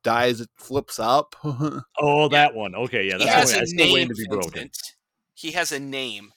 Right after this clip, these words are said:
Speaker 3: Yaris, Roar of the Old Gods. He's in the story, Vincent. He's in the story.
Speaker 1: Yeah, I played him against one of my opponents, like, and they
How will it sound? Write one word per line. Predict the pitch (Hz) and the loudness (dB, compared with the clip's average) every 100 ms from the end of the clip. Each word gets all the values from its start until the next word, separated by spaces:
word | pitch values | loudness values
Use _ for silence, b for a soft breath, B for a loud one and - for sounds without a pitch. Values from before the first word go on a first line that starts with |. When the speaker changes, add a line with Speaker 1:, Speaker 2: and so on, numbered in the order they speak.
| _ _ _ | _ _ _
Speaker 3:
Yaris, | 156 165 170 170 170 110 - - 151 | -8 2 4 6 4 2 2 2 -2
Roar | 151 175 185 185 160 | -6 -2 0 0 0
of | 160 - | -2 -6
the | 170 | -6
Old | 170 175 156 | -2 -4 -4
Gods. | 143 117 - B | -6 -6 -12 B
He's | 269 269 | -2 -2
in | 233 | 0
the | |
story, | 180 - 175 127 | 0 2 0 -2
Vincent. | 113 101 101 104 _ _ _ _ - | -6 -10 -12 -12 _ _ _ _ -14
He's | 151 196 | -6 -4
in | 180 | 0
the | |
story. | 151 - 131 98 _ _ _ - | -2 -2 -8 -12 _ _ _ -8
Speaker 1:
Yeah, | 123 113 | -2 0
I | 117 | 0
played | - 131 135 | -2 0 2
him | 131 123 | 0 -2
against | 120 123 117 - | -4 -8 -8 -6
one | 123 | -6
of | 120 | -6
my | 117 | -6
opponents, | 113 - 120 123 117 120 123 | -6 -4 -2 -2 -4 -6 -2
like, | 117 113 | -2 -2
and | 117 113 | -6 -6
they | 110 113 | -6 -8